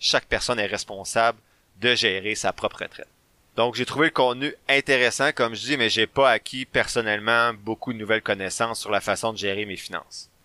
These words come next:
Pour le reste, ça remplit les conditions requises, les épisodes sont courts,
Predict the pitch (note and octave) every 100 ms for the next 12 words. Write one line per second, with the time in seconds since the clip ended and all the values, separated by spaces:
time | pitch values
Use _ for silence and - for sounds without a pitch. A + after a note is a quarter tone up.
0 | _ - A2 A2+ A2 B2 B2 - - _
1 | _ _ - A2 G#2 G#2 A#2+ A2+ A2 G#2+
2 | - A2 G#2 - B2+ A2 G2 G#2 A#2 A2
3 | G#2 G2 - C3 B2 -